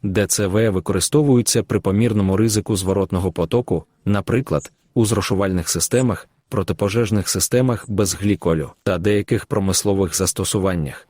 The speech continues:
Вони не підходять для підвищеної небезпеки, де потрібні більш надійні пристрої, такі як запобіжники зворотного потоку зниженого тиску.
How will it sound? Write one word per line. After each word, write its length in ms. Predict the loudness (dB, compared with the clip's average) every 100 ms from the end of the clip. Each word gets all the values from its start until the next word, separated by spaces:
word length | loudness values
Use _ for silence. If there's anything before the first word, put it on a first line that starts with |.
| -10
Вони 340 | -2 0 0 0
не 120 | 0
підходять 600 | 0 0 0 2 0 -4
для 200 | 0 0
підвищеної 720 | 2 2 2 2 0 2 2
небезпеки, 640 | 2 0 -2 0 0 0 -6 _ _ -4
де 160 | -4
потрібні 520 | -2 -4 -2 0 2
більш 300 | 2 0 0
надійні 440 | 2 2 2 2 0
пристрої, 560 | 0 0 0 -2 -4 -6 _ -4
такі 320 | -2 0 2
як 180 | 2 2
запобіжники 680 | 0 0 0 2 2 2 0
зворотного 600 | 2 0 0 0 0 0
потоку 520 | -2 -2 -2 2 2
зниженого 680 | 4 2 2 2 2 0 0
тиску. 440 | 0 0 -4 -8